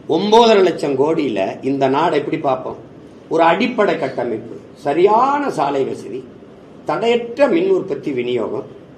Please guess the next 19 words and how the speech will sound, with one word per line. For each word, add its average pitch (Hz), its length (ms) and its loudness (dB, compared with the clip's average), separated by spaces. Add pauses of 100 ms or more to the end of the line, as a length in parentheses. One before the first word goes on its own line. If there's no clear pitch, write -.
(380)
சீரான 175 540 2
மி-, 143 160 -2
மின்சார 139 440 -4
விநியோகம், 113 500 -6 (560)
நல்ல 247 500 -2
மருத்துவங்க, 151 680 -4 (500)
ஏழை 139 360 0
வாழை 135 420 0
எவனுக்கு 156 280 -4
இல்லை, 123 220 -4
எல்லாருக்கும் 156 600 -4
பாடுபடுற 135 500 -4
தரமான 151 520 -4
மருத்துவம் 127 440 -4
கிடைக்குதுங்க. 98 460 -6 (680)
அப்படி 170 400 0
ஒரு 135 160 2
மருத்துவ 139 400 -2
கட்டமைப்பு 113 600 -6